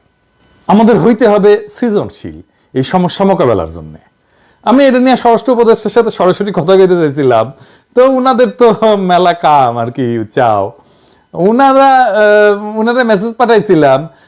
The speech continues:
তো স্বরাষ্ট্র উপদেষ্টা আমার ফোন দেওয়ার টাইম হয় নাই। আমি একটা জিনিস বুঝি না,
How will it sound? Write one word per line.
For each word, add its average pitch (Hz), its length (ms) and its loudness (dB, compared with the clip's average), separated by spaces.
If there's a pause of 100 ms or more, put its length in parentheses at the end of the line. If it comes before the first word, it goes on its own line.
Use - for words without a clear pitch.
(120)
তো 202 220 2
স্বরাষ্ট্র 220 400 0 (160)
উপদেষ্টা 214 480 0
আমার 202 180 0
ফোন 196 220 -4
দেওয়ার 196 180 0
টাইম 185 220 0
হয় 139 120 -4
নাই। 110 360 -6
আমি 226 180 0
একটা 285 140 2
জিনিস 277 280 -2
বুঝি 139 260 -2
না, 92 200 -6